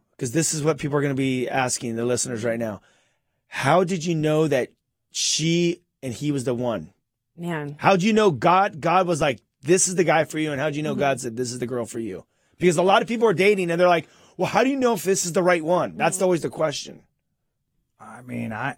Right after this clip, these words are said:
Speaker 3: you wanna go first?
Speaker 2: Go ahead, you can go.
Speaker 3: I feel like, uh,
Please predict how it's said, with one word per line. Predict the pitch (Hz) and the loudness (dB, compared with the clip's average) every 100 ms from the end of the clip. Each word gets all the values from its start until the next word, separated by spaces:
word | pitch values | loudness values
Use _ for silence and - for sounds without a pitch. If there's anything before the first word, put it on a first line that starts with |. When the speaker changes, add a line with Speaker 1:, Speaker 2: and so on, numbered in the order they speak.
| _ | _
Speaker 3:
you | 120 | -10
wanna | 120 123 | -6 -6
go | 120 | -6
first? | 117 135 143 - - _ _ _ _ 208 | -8 -12 -14 -16 -20 _ _ _ _ -6
Speaker 2:
Go | 208 | -4
ahead, | 180 180 | -2 -6
you | 180 | -12
can | 180 | -12
go. | 175 - | -14 -2
Speaker 3:
I | 120 156 | 2 2
feel | - 180 165 | 2 2 4
like, | 139 123 113 - | 4 4 2 0
uh, | 107 101 95 90 | -4 -2 -4 -6